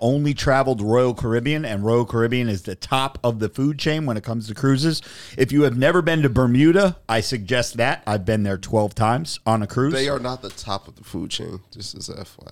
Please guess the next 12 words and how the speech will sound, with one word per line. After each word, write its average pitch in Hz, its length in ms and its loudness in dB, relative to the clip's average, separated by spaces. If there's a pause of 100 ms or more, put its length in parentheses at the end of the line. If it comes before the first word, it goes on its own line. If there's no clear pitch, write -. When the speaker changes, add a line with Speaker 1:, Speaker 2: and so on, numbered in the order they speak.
Speaker 2:
I, - 60 -18 (220)
but 143 220 -4
they 156 160 2
are 123 140 0
good. 101 280 -12 (800)
<laughs> 147 80 -18 (1040)
They 131 80 -2
are 135 120 -2
very 120 260 -6
good 113 180 -12
Speaker 1:
Oh. 123 140 -4
Speaker 2:
cruise. - 180 -14